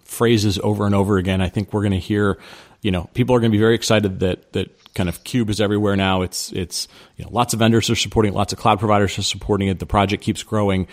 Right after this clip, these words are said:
Um, so you're gonna have some subset of people that are gonna say, "Well, uh, you know, oh, that automatically means that, that Kube's a commodity," which, you know, is, is sort of debatable. It's still, you know, somewhat complicated to pull together. It's, you know, there's just not enough people that really know how to run it. So,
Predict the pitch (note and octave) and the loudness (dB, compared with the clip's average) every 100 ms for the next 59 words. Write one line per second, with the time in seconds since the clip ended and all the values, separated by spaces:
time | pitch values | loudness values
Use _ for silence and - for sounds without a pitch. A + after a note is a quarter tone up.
0 | - - _ G2 F#2 F#2 F2 F#2 - A2+ | -16 -20 _ 0 2 4 2 -2 0 2
1 | A#2+ A#2+ A#2+ G2+ - A#2+ A#2+ B2+ - A2 | 2 2 2 0 0 0 2 0 2 2
2 | A#2 G#2+ G#2 G2+ - F#2+ G#2 G#2 G2 - | 2 2 2 -2 -2 -2 0 2 0 -4
3 | - _ _ _ G#2 F2+ - _ - - | -20 _ _ _ -6 -6 -8 _ -16 -16
4 | - B2+ C3+ - A2 A#2+ A#2+ A2+ A#2 G#2+ | -4 -4 -4 -2 0 2 2 2 2 2
5 | G#2+ F#2 F#2+ - G#2+ - - A#2+ G2 - | 2 0 -6 -6 -10 -12 0 0 0 0
6 | G#2+ F2+ F2 F2+ G2 - G2+ - - - | 2 2 2 -2 -4 -4 -4 -2 -6 -8
7 | _ _ A2 G#2 F#2 F#2 F2+ - G#2 A#2+ | _ _ -4 -2 0 0 -2 -4 -2 0
8 | G2+ F2+ F#2 F#2+ F2+ F2+ - - G#2 F#2 | 0 2 2 2 2 0 -2 0 2 2
9 | F2+ - - - _ F2+ F2 A#2+ A2+ - | -2 -8 -20 -20 _ -4 0 0 0 0
10 | G#2+ G#2+ G#2 G2 F2+ G2 F2+ F2+ G#2 G2 | -2 0 0 0 -2 -2 -2 0 2 2
11 | G2 F2+ - F#2+ - - G#2 F2+ F#2 - | 0 -2 -6 -10 -8 -8 -6 -6 -6 -4
12 | G2+ G2+ F#2+ F#2 - A2 F#2+ - F#2+ G#2+ | -4 0 0 0 -2 -2 -2 -4 0 2
13 | G2+ G2 F2 F2 F2 F#2+ G2+ - - F2+ | 2 2 0 -2 2 2 2 -2 -2 0
14 | E2+ | 0